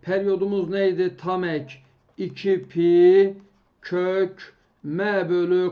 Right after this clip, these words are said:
K diyoruz. Peki burada arkadaşlar K nedir? Bunlar paralel olduğu için dört K diyoruz. Ve arkadaşlar burada dört kök dışına iki olarak çıkıyor. İkiler sadeleşir. Pi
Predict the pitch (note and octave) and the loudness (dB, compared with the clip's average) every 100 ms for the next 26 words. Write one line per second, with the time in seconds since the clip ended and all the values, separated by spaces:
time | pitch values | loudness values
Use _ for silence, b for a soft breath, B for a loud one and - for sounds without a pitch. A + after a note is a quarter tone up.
0 | F3+ F3+ G3+ G3 E3+ D#3 C#3+ - G#3 G#3 | -6 -2 0 2 0 -2 -6 -6 -6 -4
1 | G#3+ G#3+ G3 G#3+ F#3+ F3+ D#3 - G3+ G#3 | -4 -4 -2 -4 -4 -6 -10 -8 -6 -4
2 | G3+ F#3+ F#3+ b b b E3+ F#3+ G#3 F#3+ | -4 -6 -8 b b b -6 -2 -2 -4
3 | F3 F#3+ G3+ A3 G3 F3 E3 D#3+ C#3 F3+ | -4 -2 0 2 2 0 -2 -2 -2 -2
4 | G#3+ A3+ B B _ D3+ C#3 C3 A3 A3+ | 0 0 B B _ -14 -10 2 4 4
5 | - E3+ E3 D#3 D3+ D#3+ A3 A3 B B | 0 -8 -4 -2 0 0 -2 -4 B B
6 | B - G3 G3+ F#3+ G#3 F#3+ F#3+ G3 F#3+ | B -8 -4 -2 -2 -4 -4 -4 -4 -2
7 | F#3 D3 G3+ G#3+ - b b - G#3 G#3 | -4 0 0 0 -6 b b 0 0 0
8 | F#3 F#3+ G3 G3 - G#3 F#3+ F3 - E3 | -8 -6 -4 -4 -2 0 0 -2 -6 -12
9 | C#3 D#3+ G#3 G#3+ B B B - F#3+ - | -6 -2 -2 -2 B B B -14 -12 -4
10 | G#3 G3+ - F#3 F3 E3+ D#3+ C3 F#3+ G#3 | -2 -2 -4 -4 -2 -2 -4 -2 0 0
11 | G3+ B B _ - G3+ G#3+ A3+ A#3 | -2 B B _ -14 -6 0 0 -2